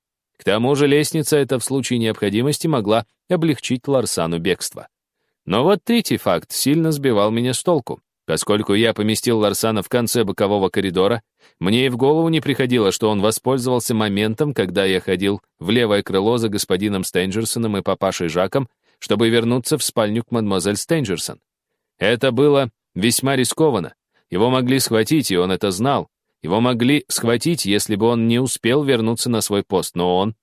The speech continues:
разумеется, надеялся, что успеет. Ему вдруг обязательно понадобилось вернуться в спальню мадемуазель Стенджерсон,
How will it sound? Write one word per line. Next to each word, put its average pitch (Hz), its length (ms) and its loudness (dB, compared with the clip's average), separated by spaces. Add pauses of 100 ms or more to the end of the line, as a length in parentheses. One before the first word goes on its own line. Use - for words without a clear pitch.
(100)
разумеется, 92 600 0
надеялся, 131 540 0
что - 180 -4
успеет. - 440 -8 (360)
Ему 135 240 2
вдруг 175 340 0 (200)
обязательно 139 680 2
понадобилось 117 680 0
вернуться 107 520 0
в 120 60 -8
спальню 95 420 -2
мадемуазель 85 520 -2
Стенджерсон, 131 680 -2